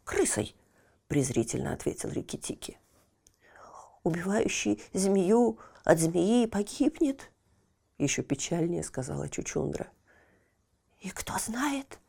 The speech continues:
не убьет ли меня Наг по ошибке? Он подумает, что я — это ты". "Ну, этого он никогда не подумает", сказал Рикки-Тикки.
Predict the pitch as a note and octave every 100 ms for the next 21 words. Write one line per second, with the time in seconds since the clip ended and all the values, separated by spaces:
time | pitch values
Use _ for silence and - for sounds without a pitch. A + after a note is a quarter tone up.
0 | _ _ _ _ - D4 G#3 F3+ D3 A#3
1 | B3 A3 A3 - _ _ A3+ F#3+ F3+ G#3+
2 | A#3+ A#3 _ _ - A3 A3+ A3+ - -
3 | _ - A#3 G#3+ - A3+ - A3+ A3 -
4 | - _ _ - G#3 G3+ A3 G4+ E4+ C4+
5 | - G3+ G3+ F#4 A4+ - - - _ _
6 | - F#4 D4+ - C#4 B3 B3 _ _ _
7 | _ _ _ _ _ _ - - - -
8 | F#3 E3+ E3+ - - - - D3 C#3+ -
9 | D3 C#3 C3+ C3+ D3 C3+ C#3 C#3 - B2+
10 | B2+ A2+ G#2 - - - - - C3 B2+
11 | C3 B2 - D#3 - B2 B2